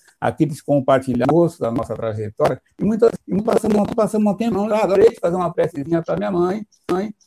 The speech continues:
lembrei de fazer, lembrei de fazer uma prece pra um amigo meu que desencarnou, né, ah, e numa situação de dificuldade, pra que, pra que ele seja assistido,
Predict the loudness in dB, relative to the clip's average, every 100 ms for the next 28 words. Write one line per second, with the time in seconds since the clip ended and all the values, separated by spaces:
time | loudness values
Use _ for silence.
0 | _ -2 2 4 4 2 2 4 4 2
1 | 2 4 4 2 0 0 0 -2 0 2
2 | 2 0 0 4 4 2 -6 -4 -4 -4
3 | 0 0 2 2 4 2 -2 _ -4 0
4 | 0 -2 _ -2 0 0 -4 -6 -4 0
5 | 2 2 2 2 2 4 2 0 -4 -10
6 | -12 -10 -2 0 2 0 -4 -4 -6 -8
7 | -16 -20 -20 -4 2 2 2 2 2 2
8 | 0 2 2 4 2 2 2 0 -4 -10
9 | -8 -6 -6